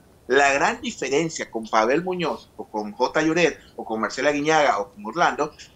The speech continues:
es que, digamos, Aquiles no es un militante, digamos, ¿eh? Yo creo que les hizo el favor de aceptar esa candidatura que nadie quería aceptar, ¿no? En democracia, obviamente, tuvo la valentía y ganó.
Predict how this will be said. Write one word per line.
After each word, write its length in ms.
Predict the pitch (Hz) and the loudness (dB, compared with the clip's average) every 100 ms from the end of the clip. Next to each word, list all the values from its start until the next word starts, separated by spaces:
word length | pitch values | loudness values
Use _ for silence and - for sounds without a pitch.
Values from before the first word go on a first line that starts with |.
| _ - | _ -2
es 240 | 220 226 | 0 2
que, 280 | 247 254 - - - - _ _ | 2 2 0 -12 -20 -20 _ _
digamos, 640 | 170 175 175 220 233 - 143 139 | -2 4 6 6 4 2 -8 -2
Aquiles 420 | 151 147 208 226 | 0 0 -2 0
no 160 | 196 220 | 2 4
es 120 | 233 | 2
un 100 | 240 | 0
militante, 640 | 202 - - 254 214 - | -4 -2 2 2 0 -6
digamos, 420 | - - - - 160 | -18 -16 -18 -10 -8
¿eh? 140 | 196 - | -8 -6
Yo 100 | 175 | 0
creo 120 | 240 | 2
que 100 | 233 | 4
les 100 | 175 | 4
hizo 160 | 202 233 | 4 4
el 60 | 226 | 4
favor 320 | 156 160 214 | 4 6 4
de 60 | |
aceptar 360 | 208 165 - - | 2 2 4 4
esa 200 | - 139 | 2 -4
candidatura 440 | 127 120 - 214 175 | -10 -16 -8 -8 -6
que 80 | |
nadie 200 | 175 208 | -6 -6
quería 140 | 185 208 | -4 -6
aceptar, 440 | - 359 196 - - _ | -2 2 2 0 -12 _
¿no? 220 | - - 127 | -2 0 -2
En 160 | 127 | 0
democracia, 520 | 131 240 294 415 - - | 0 -2 4 4 4 2
obviamente, 440 | - 330 392 - | 2 0 -2 -4
tuvo 200 | 175 190 | 0 4
la 80 | 190 | 6
valentía 440 | 165 143 233 381 | 6 2 -2 0
y 60 | 247 | 0
ganó. 420 | 117 254 214 | 4 4 4